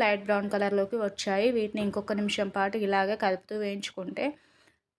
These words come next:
థిక్ బ్రౌన్ కలర్లోకి వస్తాయి. ఇప్పుడు చక్కెర బజ్జీలు అయినట్టే. వీటిని ఒక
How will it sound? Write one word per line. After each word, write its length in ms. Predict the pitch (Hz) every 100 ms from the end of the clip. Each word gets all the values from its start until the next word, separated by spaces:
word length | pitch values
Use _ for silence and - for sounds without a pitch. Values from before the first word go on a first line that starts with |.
| -
థిక్ 320 | 262 - 254
బ్రౌన్ 200 | 226 214 214
కలర్లోకి 420 | 202 202 196 196 196
వస్తాయి. 360 | 196 220 226 240
ఇప్పుడు 240 | 220 254 381 - _ - _ _ _ -
చక్కెర 260 | 220 220 208 202
బజ్జీలు 440 | 190 202 202 277 359 - _ _ _ _ - 202
అయినట్టే. 420 | 208 202 190 247 226
వీటిని 260 | 208 233 320 - - - - 196
ఒక 160 | 220